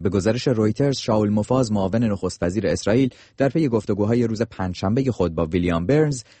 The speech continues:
عدم رضایت کشورش را از چنین رویه‌ای ابراز داشته است. تالیا سومچ، سخنگوی آقای موفاز، گفته است که معاون نخست وزیر اسرائیل در ملاقات‌های جداگانه با دیک چینی، معاون ریاست جمهوری آمریکا، و کاندلیزا رایس، وزیر خارجه این کشور،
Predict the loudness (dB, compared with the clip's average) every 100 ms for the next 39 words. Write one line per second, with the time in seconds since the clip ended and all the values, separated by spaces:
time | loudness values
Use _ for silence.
0 | -4 -2 0 2 2 0 -2 -2 -2 -2
1 | -4 -2 0 0 0 0 -2 -2 -4 -2
2 | -2 0 -2 0 0 0 0 -2 -2 -2
3 | -4 -6 -6 -8 -8 -20 _ _ _ -2
4 | 0 2 0 0 0 0 0 -6 -8 -4
5 | 0 2 2 2 2 0 0 0 0 0
6 | -2 0 -2 -2 -4 -2 -2 0 0 -2
7 | -2 -4 -2 -2 -2 -2 2 0 0 -6
8 | _ 0 0 2 2 0 -2 -2 -4 -2
9 | 0 0 2 2 0 0 -4 -2 -2 2
10 | 2 2 2 0 0 0 -2 -2 -2 -2
11 | -2 -2 0 0 0 -2 -2 0 -2 -2
12 | -2 -2 0 0 2 0 -2 -6 -4 -6
13 | -4 -4 -2 -2 -2 -2 -4 0 0